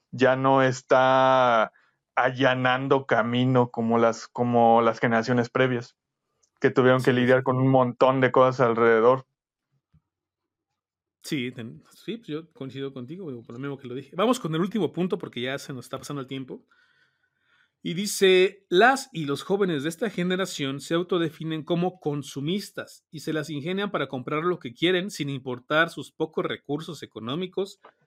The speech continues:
Speaker 1: Ah.
Speaker 2: según The Conversation. Que de hecho, hay un meme ahí muy, muy,
Speaker 1: <laughs>
Speaker 2: bueno, es un meme, pero es un video, o sea, no sé cómo, cómo describirlo, un TikTok, digamos, vamos a ponerle así,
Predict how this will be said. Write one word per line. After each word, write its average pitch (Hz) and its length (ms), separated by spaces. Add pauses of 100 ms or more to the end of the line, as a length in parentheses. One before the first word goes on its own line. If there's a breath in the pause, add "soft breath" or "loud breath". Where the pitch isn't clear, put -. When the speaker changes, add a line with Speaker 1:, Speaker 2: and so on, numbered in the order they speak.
Speaker 1:
Ah. 151 80
Speaker 2:
según 143 360
The 180 240
Conversation. 131 800
Que 147 160
de 147 220
hecho, 185 400 (100)
hay 190 180
un 196 60
meme 180 280
ahí 160 200
muy, 165 420
muy, 147 260
Speaker 1:
<laughs> - 540
Speaker 2:
bueno, 214 240
es 190 180
un 254 120
meme, 226 260
pero 156 200
es - 60
un 180 80
video, 143 240
o 139 100
sea, 139 100
no 131 100
sé 143 140
cómo, 139 260
cómo 139 160
describirlo, 135 320
un 160 80
TikTok, 190 380
digamos, 131 300
vamos 120 160
a - 80
ponerle 113 280
así, 123 220